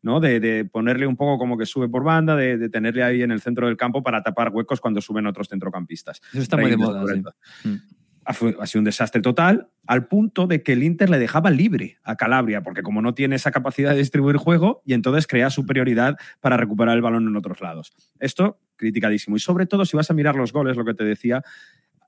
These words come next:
Speaker 1: el, el movimiento de delantero que viene a recibir, arrastra defensas, y esto hace que haya una contra por el otro lado, uno cero de Marcus Thuram, han hecho una, mm, un paragón, me sale, una comparación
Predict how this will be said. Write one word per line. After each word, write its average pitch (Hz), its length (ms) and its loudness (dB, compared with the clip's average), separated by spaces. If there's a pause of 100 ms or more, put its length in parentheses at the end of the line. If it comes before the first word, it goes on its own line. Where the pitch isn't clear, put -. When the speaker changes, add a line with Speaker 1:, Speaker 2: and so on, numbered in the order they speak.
(120)
Speaker 1:
el, 123 540 0
el 127 180 0
movimiento 135 640 2
de 151 400 4
delantero 135 540 2
que 170 80 4
viene 160 200 4
a 151 40 6
recibir, 123 480 2
arrastra 143 360 0
defensas, 127 580 -2
y 120 80 0
esto 156 240 -2
hace 117 280 -4
que 110 260 -2
haya 135 280 0
una 139 200 0
contra 131 380 0
por 120 140 0
el 117 100 2
otro 110 200 -2
lado, 160 440 -2 (220)
uno 104 180 -12
cero 95 220 -6
de 95 80 -6
Marcus 98 320 -14
Thuram, 107 300 -8 (760)
han 190 300 2 (140)
hecho 165 500 0 (120)
una, 156 1120 2
mm, 113 300 -4 (320)
un 120 160 -4
paragón, 117 400 0
me 104 80 -2
sale, 107 260 -2
una 160 160 2
comparación 151 760 0